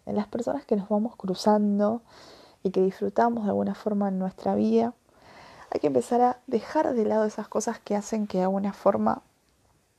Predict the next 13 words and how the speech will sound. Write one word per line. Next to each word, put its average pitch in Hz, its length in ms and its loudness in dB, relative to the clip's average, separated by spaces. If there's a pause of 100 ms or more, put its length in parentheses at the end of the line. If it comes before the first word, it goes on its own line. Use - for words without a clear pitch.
(200)
no 226 200 0
los 226 120 -4
disfrutemos 185 540 -2
al 180 140 -4
cien 180 180 -6
por 185 140 -4
ciento, 185 440 -6
¿no? 190 220 -4 (1160)
Y 240 80 2
también 359 320 0
empezar 269 440 -2
a 262 100 -2
ceder 196 720 0